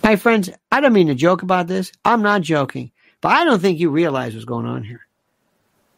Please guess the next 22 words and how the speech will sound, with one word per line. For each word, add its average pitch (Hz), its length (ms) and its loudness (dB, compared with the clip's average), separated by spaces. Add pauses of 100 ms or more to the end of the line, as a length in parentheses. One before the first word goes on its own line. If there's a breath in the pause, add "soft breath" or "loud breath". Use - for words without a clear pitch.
(360)
This 285 380 4
is 160 180 -2
not 196 300 2
about, 151 500 -2 (1600 loud breath)
I 254 160 2
could 240 160 -2
see 226 240 -2
you 214 300 4
in 156 120 0
this 139 240 -8 (480)
mass 196 840 2
of 131 300 -12 (460)
smoke 226 840 2
and 131 320 -4
cinder 196 920 2 (320)
and 160 100 0
somebody 196 500 2
coughing 196 520 0
and 165 100 0
you 175 140 2
leaning 190 600 4
over 160 480 0